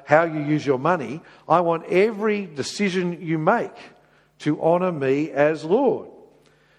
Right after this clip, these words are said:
It's interesting, when you read the Gospels, just this week, go and just read one of them, you know, Matthew, Mark, Luke or John, and you'll be amazed how much Jesus talks about money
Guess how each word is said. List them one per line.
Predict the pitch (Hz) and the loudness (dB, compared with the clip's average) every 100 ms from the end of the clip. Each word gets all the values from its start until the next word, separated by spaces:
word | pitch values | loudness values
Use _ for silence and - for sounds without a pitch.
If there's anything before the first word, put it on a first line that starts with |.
| - | -6
It's | |
interesting, | 277 311 - 139 | 0 0 -2 -4
when | 147 262 | 0 2
you | 311 | 2
read | 277 208 | 2 0
the | |
Gospels, | 160 160 202 202 - 107 - | 2 4 4 0 -8 -8 -6
just | 233 - | -8 -4
this | 277 - | -4 2
week, | 226 160 | 2 2
go | 180 208 | 2 2
and | 165 | 2
just | 147 156 | -4 -4
read | 160 151 | -2 0
one | 139 165 | 2 0
of | 113 | 0
them, | 107 | -4
you | 123 | -4
know, | 135 | -2
Matthew, | 123 143 131 | -2 -4 -2
Mark, | 131 123 | -2 -2
Luke | 143 127 | -2 -4
or | |
John, | 113 139 117 104 - - - | 0 0 0 -6 -18 -20 -8
and | 165 | 0
you'll | 190 | 2
be | 202 | 2
amazed | 190 240 269 - - | 2 0 -2 -6 -10
how | - 185 247 | -2 2 2
much | 214 151 - - | 2 -2 -4 -2
Jesus | 170 147 156 | -2 0 -8
talks | - 196 175 131 - - - _ - | -4 0 0 0 -8 -14 -14 _ -4
about | 143 160 185 170 | 2 2 2 0
money | 233 277 - | 0 0 -4